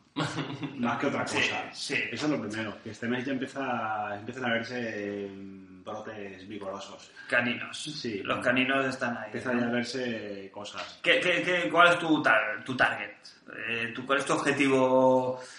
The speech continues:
Speaker 1: eh, a corto plazo? ¿Qué, qué tienes entre ceja y ceja?
Speaker 2: Bueno, hacía tiempo Project Cars,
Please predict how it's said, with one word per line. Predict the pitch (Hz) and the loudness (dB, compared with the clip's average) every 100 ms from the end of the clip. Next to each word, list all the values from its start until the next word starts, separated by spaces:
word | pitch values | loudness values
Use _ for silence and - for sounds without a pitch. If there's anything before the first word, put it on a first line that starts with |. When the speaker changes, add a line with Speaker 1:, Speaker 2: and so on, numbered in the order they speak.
| - - | -14 -2
Speaker 1:
eh, | 120 120 | 6 6
a | 120 | 8
corto | 135 - - 120 | 8 6 6 2
plazo? | 110 104 - 107 | 2 -2 -2 -4
¿Qué, | 131 127 | -2 0
qué | 135 | 0
tienes | 139 135 127 | 2 0 0
entre | 127 123 123 117 117 117 117 113 | -4 -2 -2 0 0 0 0 -2
ceja | 117 123 120 | -4 -4 -4
y | 123 | 2
ceja? | 135 | 2
Speaker 2:
Bueno, | 123 117 127 | 4 2 0
hacía | 117 - 117 113 | -2 -4 -4 -4
tiempo | 104 101 117 | -4 -4 -6
Project | 110 107 104 | -4 -6 -2
Cars, | 120 113 - | 0 0 -2